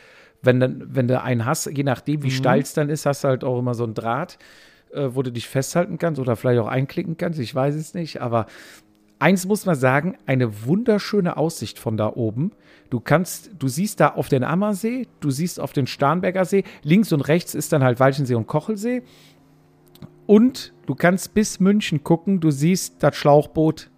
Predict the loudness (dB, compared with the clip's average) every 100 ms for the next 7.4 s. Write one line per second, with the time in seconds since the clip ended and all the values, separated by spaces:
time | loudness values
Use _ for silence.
0 | -6 -4 -2 0 0 0 -4 -6 -4 -2
1 | -4 _ _ _ _ _ _ _ _ -2
2 | 0 0 -6 -14 _ _ _ -2 2 4
3 | 4 0 -20 -20 _ _ _ _ -10 -2
4 | -2 -4 _ _ _ -14 -14 -2 0 0
5 | 0 2 4 2 2 2 4 2 2 -4
6 | 2 4 4 2 4 6 6 4 -2 -2
7 | 2 4 2